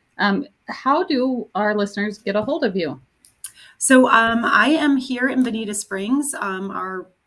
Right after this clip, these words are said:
Speaker 2: our office is right off of, uh, Bonita Beach Road and Route seventy-five. We're close to the, um, Riptide Brewery.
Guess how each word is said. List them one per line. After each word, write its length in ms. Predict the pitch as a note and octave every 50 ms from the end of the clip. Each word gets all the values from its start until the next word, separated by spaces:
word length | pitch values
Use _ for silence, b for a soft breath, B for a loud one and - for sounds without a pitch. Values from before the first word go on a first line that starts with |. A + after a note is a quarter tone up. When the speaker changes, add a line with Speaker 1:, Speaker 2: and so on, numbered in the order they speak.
| _
Speaker 2:
our 200 | - F#3+ F3+ F#3
office 360 | G3 G3+ G3+ A#3 A3 G#3+ - G#3
is 240 | F#3+ E3 - -
right 180 | F#3+ G3 G3 G3
off 280 | G3+ G3+ G#3 - - G#3+
of, 180 | F#3+ F3 F#3
uh, 160 | F#3+ F#3 F3+ G3
Bonita 360 | - G#3 G3 G#3 G#3 G3+ G#3+
Beach 280 | G3+ G#3 G3 G3+ - -
Road 260 | F#3+ F#3+ G3+ G#3+ A3
and 260 | G#3 F#3+ F#3 F3+ E3
Route 240 | F#3 F3+ E3+ E3+ -
seventy-five. 680 | G#3+ F#3+ G3 F#3 F3+ F3+ - - F3 F3+ F#3+ G#3+ G3
We're 120 | F#3 F3+
close 280 | F3+ _ - F3+ F3+ -
to 140 | - - G3
the, 120 | F#3+ F#3 F3
um, 760 | F3+ F3 D#3+ D#3 G3 F#3+ F3+ F3+ F3+ F3+ F3 E3+ E3+ F3 -
Riptide 460 | G#3 G#3+ G#3+ - - G#3+ G3 F#3+ -
Brewery. 480 | G3 F#3+ G3 G3 G#3 A#3+ D4+ D#4 D#4+